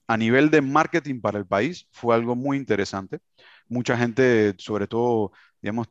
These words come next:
tech people de, de California, "Ah, voy a irme a surfear a, a El Salvador, tengo mi permiso de trabajo inmediatamente, voy a montar mi, mi fintech company en El Salvador, voy a llevar,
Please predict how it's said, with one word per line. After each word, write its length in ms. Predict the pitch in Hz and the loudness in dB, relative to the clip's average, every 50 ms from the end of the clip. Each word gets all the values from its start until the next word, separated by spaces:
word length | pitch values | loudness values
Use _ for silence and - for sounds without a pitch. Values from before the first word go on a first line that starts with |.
| _ | _
tech 240 | - 156 139 - - - | 0 0 0 0 0 -2
people 340 | - 135 117 - 139 139 123 | -2 -2 -2 -2 -4 -2 0
de, 420 | 113 107 104 101 98 98 95 95 | 0 0 0 0 -2 -4 -4 -4
de 160 | 90 95 95 | -4 -6 -4
California, 840 | - - 104 98 98 95 - 131 139 139 139 135 131 135 139 135 123 | -2 -2 -2 -2 -2 -4 -2 -2 -2 0 0 -2 0 0 0 -2 -2
"Ah, 160 | - 131 131 117 | -2 0 0 0
voy 240 | 113 110 107 107 | 0 0 -2 -2
a 40 | 110 113 | -2 -2
irme 160 | 113 123 123 | -2 -2 -4
a 20 | |
surfear 500 | 113 - 110 98 - - 113 117 117 113 | -6 -6 -10 -10 -6 -2 0 2 2 2
a, 460 | 113 117 113 107 104 101 - - 101 | 2 2 2 2 0 0 -2 -2 -4
a 20 | 98 | -4
El 100 | 98 95 | -4 -6
Salvador, 640 | - 95 92 92 92 92 104 143 165 165 160 131 | -6 -6 -4 -2 -2 -2 0 2 2 2 0 0
tengo 220 | - 113 107 117 117 | -2 -6 -6 -6 -6
mi 140 | 110 104 | -6 -6
permiso 400 | - 95 92 98 104 98 - 117 | -4 -6 -6 -6 -6 -6 -4 -4
de 40 | 107 101 | -4 -4
trabajo 380 | - 104 92 98 107 107 110 | -4 -4 -2 0 0 0 0
inmediatamente, 920 | 110 104 98 95 95 95 95 - - 98 120 156 170 170 156 - 160 165 - _ - - - - _ | -2 -4 -4 -4 -2 -2 -4 -4 -4 -4 -2 -2 -2 -2 0 0 -2 -2 -2 _ -16 -20 -20 -20 _
voy 140 | - 107 113 | -2 0 2
a 80 | 120 120 | 2 2
montar 340 | 113 107 107 104 123 117 117 | 0 -2 -2 0 0 0 0
mi, 380 | 120 127 120 117 110 104 104 | -2 -2 -2 -2 -4 -6 -8
mi 400 | - 101 98 98 98 98 98 95 | -8 -10 -8 -8 -6 -6 -6 -6
fintech 440 | 90 - 127 123 117 - 131 120 - | -6 -6 -6 -6 -4 -2 -2 -2 -2
company 520 | - - 131 120 104 127 127 123 113 107 101 - | -2 -4 -4 -2 -2 -2 -2 -2 -4 -6 -6 -8
en 140 | 107 101 98 | -8 -8 -8
El 100 | 95 92 | -8 -8
Salvador, 420 | - - 95 104 123 143 156 160 127 | -6 -4 -2 0 0 0 0 -2 -4
voy 220 | 110 117 120 123 | -4 0 2 2
a 60 | 123 | 4
llevar, 480 | 123 113 107 104 104 113 127 143 160 | 4 2 2 2 2 2 2 0 -2